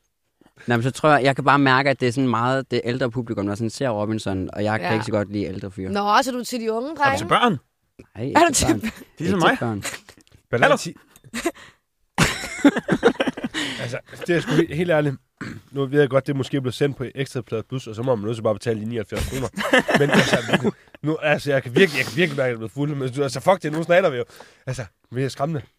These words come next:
Speaker 4: Jeg tror ikke, jeg har haft sex i snart to måneder.
Speaker 2: Er det rigtigt?
Speaker 4: To måneder?
Speaker 1: Sindssygt.
Speaker 2: Nå, men tiden
Speaker 4: Fuck.
Speaker 2: går også hurtigt nogle gange.
Speaker 4: Jamen,
Speaker 2: Hvis
Speaker 4: det er
Speaker 2: man
Speaker 4: helt
Speaker 2: ikke tænker over
Speaker 4: fuck,
Speaker 2: det.
Speaker 4: jo.
Speaker 2: Men
Speaker 3: Hvorfor
Speaker 2: hvorfor,
Speaker 3: ikke det?
Speaker 2: ja?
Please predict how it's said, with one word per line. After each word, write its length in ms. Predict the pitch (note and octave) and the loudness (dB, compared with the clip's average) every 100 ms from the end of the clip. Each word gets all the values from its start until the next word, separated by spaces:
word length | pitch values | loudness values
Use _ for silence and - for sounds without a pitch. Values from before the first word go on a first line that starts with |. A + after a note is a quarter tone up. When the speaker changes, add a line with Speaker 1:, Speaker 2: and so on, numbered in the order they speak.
| _ | _
Speaker 4:
Jeg 120 | A2 | -16
tror 140 | - A#2 | -2 -2
ikke, 100 | A#2+ | 0
jeg 20 | |
har 60 | G2+ | -4
haft 60 | |
sex 160 | B2 - | -4 -6
i 40 | |
snart 180 | - G#2 | -6 -6
to 180 | - B2+ | -8 -14
måneder. 360 | G#2+ A#2+ C3 F#2 _ | -8 -8 -8 -12 _
Speaker 2:
Er 80 | - | -2
det 140 | F3+ E3+ | -2 -4
rigtigt? 320 | E3+ B3 C4 - - | -6 -8 -12 -14 -14
Speaker 4:
To 160 | - C#3 | -10 -6
måneder? 380 | A#2 A#2+ F3 A3 C3 | -4 -2 -2 -4 -4
Speaker 1:
Sindssygt. 420 | A2 A#2 - - | -4 -4 -4 0
Speaker 2:
Nå, 120 | B3+ | 2
men 160 | B3+ A#3 | 4 0
tiden 220 | C#4 C#4+ | -2 2
Speaker 4:
Fuck. 120 | C#4 | 2
Speaker 2:
går 140 | B3+ | 4
også 140 | B3 A#3+ | 2 2
hurtigt 240 | A#3+ B3+ | -2 -2
nogle 240 | C4+ G#3 G3+ | -2 -4 -6
gange. 160 | F3+ | -8
Speaker 4:
Jamen, 120 | F3 E3 | -10 -6
Speaker 2:
Hvis 100 | C#3+ | -4
Speaker 4:
det 60 | |
er 40 | - | -2
Speaker 2:
man 60 | |
Speaker 4:
helt 160 | - - | -2 -2
Speaker 2:
ikke 100 | - | -4
tænker 80 | C#4 | -4
over 180 | B3 | -4
Speaker 4:
fuck, 100 | A#3+ B3 | -4 -6
Speaker 2:
det. 80 | |
Speaker 4:
jo. 80 | C#3+ - | -8 -8
Speaker 2:
Men 60 | G#3+ | -4
Speaker 3:
Hvorfor 180 | G#3 G3 | -2 0
Speaker 2:
hvorfor, 280 | A3 A3 A3+ | -2 0 0
Speaker 3:
ikke 120 | D#4 | 0
det? 60 | |
Speaker 2:
ja? 60 | D4 | -6